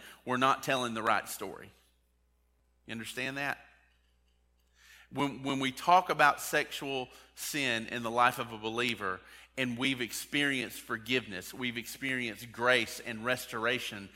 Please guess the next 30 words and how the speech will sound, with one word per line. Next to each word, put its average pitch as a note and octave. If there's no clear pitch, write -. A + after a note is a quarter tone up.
from C#3
that B2
sin, A2+
if G#2
we're D3
not D#3
talking D3
about D#3+
that, E3+
then C3+
we're C#3
not D3
telling D3
the B2
right C3
story. D3
We A#2+
can't E3
just, D3
we C#3
can't D#3+
just D3
focus D#3
in. C#3+
That's C#3
why D3
today C3+
is A#2+
so C3
important. A#2